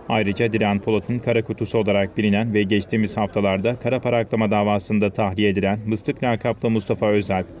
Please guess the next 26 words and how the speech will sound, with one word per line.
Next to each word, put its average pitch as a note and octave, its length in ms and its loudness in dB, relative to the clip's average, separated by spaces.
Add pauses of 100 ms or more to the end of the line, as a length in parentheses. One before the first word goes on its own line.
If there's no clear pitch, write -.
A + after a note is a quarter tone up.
(100)
"Bankadan B2 420 -2
çektiğim A2+ 440 0
bir A2 80 4
meblağ G2+ 400 2
yüzünden G2 420 2
alındım. F#2 340 0 (240)
Derkan G#2+ 440 0
Başar'ı G#2+ 280 0
tanımıyorum. F#2+ 520 2 (260)
Ankara G2+ 420 2
ve G2 140 2
Çorum'da G#2+ 400 2
şubem G2 400 0
var. F2+ 140 0 (180)
Tüm B2 160 -2
şubelerin G#2 500 2
sosyal G#2+ 400 0
medya G#2 280 4
işiyle G2+ 320 0
ben G2+ 120 4
uğraşıyordum. F#2+ 520 0 (260)
Mail G#2 240 2
order G#2 320 2
sistemi G#2 400 0
hiç A#2 180 -8
kullanmadım. F#2 540 0